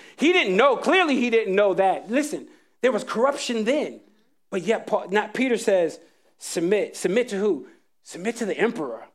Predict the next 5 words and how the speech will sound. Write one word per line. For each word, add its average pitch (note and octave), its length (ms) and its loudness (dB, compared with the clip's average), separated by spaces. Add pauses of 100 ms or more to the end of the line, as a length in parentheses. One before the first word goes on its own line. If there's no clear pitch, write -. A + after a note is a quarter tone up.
(560)
Submit G#3+ 300 -4
to G#3 100 -6
Emperor G#3 340 2
Nero. F3 460 -2 (200)
Now, F3+ 260 -2